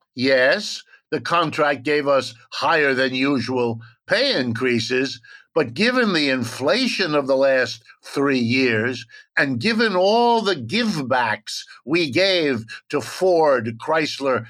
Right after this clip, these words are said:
and General Motors back in the crash of two thousand eight and nine, we are behind with this new contract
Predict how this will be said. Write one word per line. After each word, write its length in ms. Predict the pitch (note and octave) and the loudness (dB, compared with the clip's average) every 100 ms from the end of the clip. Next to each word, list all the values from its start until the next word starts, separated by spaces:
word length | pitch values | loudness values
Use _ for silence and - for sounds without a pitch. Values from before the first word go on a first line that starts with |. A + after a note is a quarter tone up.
| - | -6
and 160 | D#3 C3 | -4 -2
General 460 | C3 D#3 C#3+ B2+ | 0 0 2 2
Motors 640 | A#2 C#3+ G3 E3 A#2+ A2 A2+ - _ - | 2 2 2 2 2 0 -6 -16 _ -4
back 220 | D#3+ E3+ | -2 0
in 120 | D3 | -2
the 120 | C3 | -2
crash 500 | C3 - D#3 D3 C3 | -4 0 2 2 0
of 180 | B2+ A2 | -4 -6
two 180 | - D#3+ | -4 -4
thousand 540 | B2+ D3+ C#3 A2+ B2+ | 0 0 2 0 0
eight 240 | C#3 D3 B2+ | 0 0 2
and 180 | A#2+ C#3 | 0 0
nine, 600 | G#3 B3 E3 D#3+ F3+ F3 _ _ _ | 0 2 2 2 0 -6 _ _ _
we 200 | F3+ B3 | -2 2
are 200 | F3+ C#3+ | 2 2
behind 1160 | B2+ D3+ D3+ C3+ G3+ C4 A3+ F#3+ F3+ E3+ D#3 C3 - | 0 -2 -2 -2 -2 0 2 0 0 -2 -4 -6 -8
with 300 | C3+ D#3+ - | -2 -2 0
this 300 | E3 D#3 - | -2 -2 -2
new 240 | C#3 D3+ C3 | -2 -2 -2
contract 760 | - D3 B2 A#2 A#2+ C3+ B2+ | 0 0 0 -4 -2 -2 -2